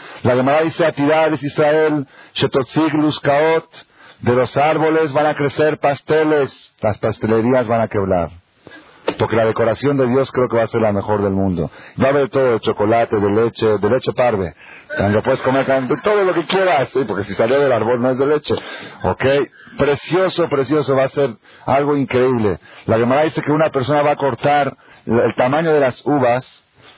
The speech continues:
va a ser de este tamaño aproximadamente, dice la Gemara, de un codo por un codo, cada uva, cada uva, no cada racimo, cada uva.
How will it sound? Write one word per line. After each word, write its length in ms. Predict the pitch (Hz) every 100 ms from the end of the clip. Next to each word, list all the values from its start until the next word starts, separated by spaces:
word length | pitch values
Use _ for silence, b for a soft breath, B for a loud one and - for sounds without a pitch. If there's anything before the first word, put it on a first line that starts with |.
| _ -
va 80 |
a 40 | 131
ser 180 | - 120
de 100 | 127
este 160 | 131
tamaño 400 | 131 120 123 120
aproximadamente, 720 | 110 101 - 110 117 110 104 110
dice 160 | 107
la 100 | 104
Gemara, 300 | 101 101 113
de 240 | 107 104 104
un 180 | 120 127
codo 280 | 120 123 120
por 140 | 104
un 100 | 113
codo, 420 | 110 107 113 143 b b
cada 280 | 117 123 123
uva, 300 | 127 104 82
cada 360 | 135 156 156
uva, 140 | 156 131
no 120 | 143
cada 200 | 139 123
racimo, 240 | 110 107
cada 240 | 104 139 127
uva. 320 | 107 113